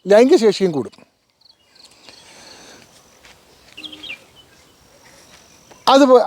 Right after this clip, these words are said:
അപ്പോൾ ഈ ഏറ്റവും കൂടുതൽ പരാതിപ്പെടുന്ന പ്രായം അമ്പത് വയസ്സിന് മേളിലുള്ള, ഉള്ളവരാണ്. അത് ശ്രദ്ധിച്ചാൽ മതി. ശാരീരികമായി ശാരീരിക ശേഷി കുറഞ്ഞു, ലിംഗശേഷി കുറഞ്ഞു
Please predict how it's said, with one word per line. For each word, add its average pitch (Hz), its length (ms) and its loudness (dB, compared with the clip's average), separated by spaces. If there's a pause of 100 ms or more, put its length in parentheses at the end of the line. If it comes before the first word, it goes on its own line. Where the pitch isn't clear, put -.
അപ്പോൾ 262 260 4 (240)
ഈ 269 40 2 (200)
ഏറ്റവും 302 340 2
കൂടുതൽ 214 200 2 (100)
പരാതിപ്പെടുന്ന 202 800 2 (840)
പ്രായം 165 320 2 (420)
അമ്പത് 196 260 2
വയസ്സിന് 160 300 -2
മേളിലുള്ള, 120 380 -4 (140)
ഉള്ളവരാണ്. 117 380 -6 (1500)
അത് 262 160 4
ശ്രദ്ധിച്ചാൽ 190 380 2
മതി. 104 140 -8 (2000)
ശാരീരികമായി 175 640 4 (1200)
ശാരീരിക 170 380 4
ശേഷി 165 260 0
കുറഞ്ഞു, 147 300 -2 (480)
ലിംഗശേഷി 165 560 2
കുറഞ്ഞു 147 280 0